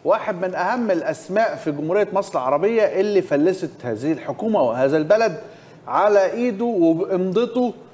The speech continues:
وكل شيء. خلونا أفكركم بس حاجة مهمة خالص، إن وزير المالية الح-، ال-، السابق هو واحد من اتنين اللي مضوا على الاتفاقية أو الأوراق أو الطلب الرسمي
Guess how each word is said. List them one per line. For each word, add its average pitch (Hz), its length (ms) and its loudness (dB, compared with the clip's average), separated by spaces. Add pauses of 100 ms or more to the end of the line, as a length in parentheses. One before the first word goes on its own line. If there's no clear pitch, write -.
(240)
وكل 165 420 0
شيء. 120 220 -6
خلونا 175 260 -4
أفكركم 190 520 -4
بس 214 260 -6
حاجة 170 220 -4
مهمة 151 320 -4
خالص، 107 380 -8
إن 117 100 -6
وزير 135 240 0
المالية 185 400 -2
الح-، 170 240 -4
ال-، 123 420 -2 (120)
السابق 190 520 0 (1600)
هو 170 300 4
واحد 208 360 2
من 156 200 -4
اتنين 202 580 -4 (340)
اللي 165 300 4
مضوا 226 640 0 (220)
على 202 560 2 (380)
الاتفاقية 143 1000 0
أو 156 340 2
الأوراق 151 840 0 (380)
أو 139 200 0
الطلب 180 580 -2
الرسمي 220 840 -4